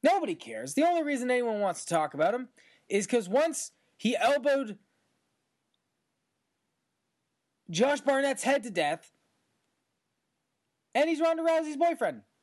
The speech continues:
Oh, pa-, I get, what? Uh, let me get that straight. Fiance. I'm sorry, I'm sorry. Other than that, nobody cares about Travis Browne, and he showed why. Now, I'm gonna preface this show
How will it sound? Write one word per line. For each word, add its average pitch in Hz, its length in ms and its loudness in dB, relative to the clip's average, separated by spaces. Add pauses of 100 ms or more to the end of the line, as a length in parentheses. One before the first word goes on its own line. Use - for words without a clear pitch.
(100)
Oh, 185 300 0
pa-, 202 80 -2
I 170 220 0
get, 143 180 -4
what? 139 320 -2
Uh, 131 480 -2
let 139 140 -2
me 151 80 -4
get 147 120 -2
that 143 100 -2
straight. 135 160 -6
Fiance. 247 680 0
I'm 247 180 0
sorry, 120 420 -6
I'm 110 160 -18
sorry. - 200 -18 (1500)
Other 226 180 0
than 226 160 0
that, 220 380 0
nobody 180 260 -2
cares 151 240 -4
about 139 160 -4
Travis 143 300 -4
Browne, 208 340 0 (220)
and 220 100 -2
he 240 60 0
showed 262 240 0
why. 277 340 0 (840)
Now, 233 300 0 (720)
I'm 202 140 0
gonna 220 120 0
preface 240 460 -2
this 180 180 -2
show 147 440 0